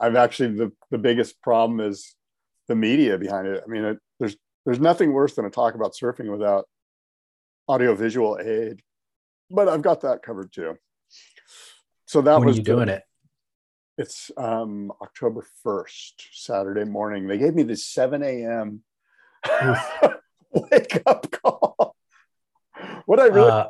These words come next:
Speaker 1: discover, I need a good joke to start <laughs> this thing off.
Speaker 2: Hmm.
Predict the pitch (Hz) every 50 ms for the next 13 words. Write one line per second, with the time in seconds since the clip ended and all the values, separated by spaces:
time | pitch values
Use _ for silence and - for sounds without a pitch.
0 | - - 127 139 139 - - - 151 139 131 127 139 - 123 147 165 196 226 208
1 | 170 139 110 95 135 131 127 117 101 - - 92 90 98 101 85 - _ - -
2 | - 95 - - - - 494 466 170 - - - - - - - - - - 127
3 | 117 104 104 110 107 98 - - _ _ _ _ _ _ - 180 - - - -
4 | - _ - 147 147 139 131 123 120 113 110 104 98 95 95 90 87 85